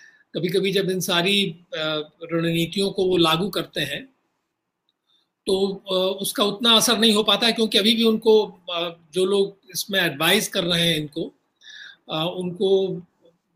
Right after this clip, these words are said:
धरातल की जानकारी बहुत अच्छी नहीं है। इसीलिए हम सबका सौभाग्य है कि ये सारे जो तीर चलाए जाते हैं, अ, वो, अ, सब फेल हो जाते हैं। और, अ, लेकिन ये,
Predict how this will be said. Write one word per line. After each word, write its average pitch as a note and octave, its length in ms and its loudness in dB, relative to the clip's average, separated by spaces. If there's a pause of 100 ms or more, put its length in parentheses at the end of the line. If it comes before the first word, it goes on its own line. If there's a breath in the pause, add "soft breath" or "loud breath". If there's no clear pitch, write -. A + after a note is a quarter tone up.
(180)
धरातल E3 400 2
की A3+ 140 -2
जानकारी F3 520 0
बहुत F3 240 -2
अच्छी - 260 -4
नहीं D#3 220 -2
है। - 140 -18 (640 loud breath)
इसीलिए A3 360 4
हम G3 160 2
सबका G3 360 -2
सौभाग्य F#3+ 580 0
है G#3 80 0
कि G#3 160 -6
ये F#3 80 0
सारे F3+ 300 0
जो F#3+ 100 0
तीर G3 320 -2
चलाए F3 360 0
जाते E3 300 -4
हैं, C#3+ 240 -10 (340)
अ, D#3+ 100 -6
वो, E3+ 500 -2
अ, D#3 400 -10
सब - 300 -8
फेल F3+ 200 4
हो D3+ 80 -4
जाते A#2+ 260 -8
हैं। - 120 -20 (920 loud breath)
और, D3+ 400 -2
अ, D3+ 280 -4 (540)
लेकिन F#3 520 0
ये, F#3+ 420 2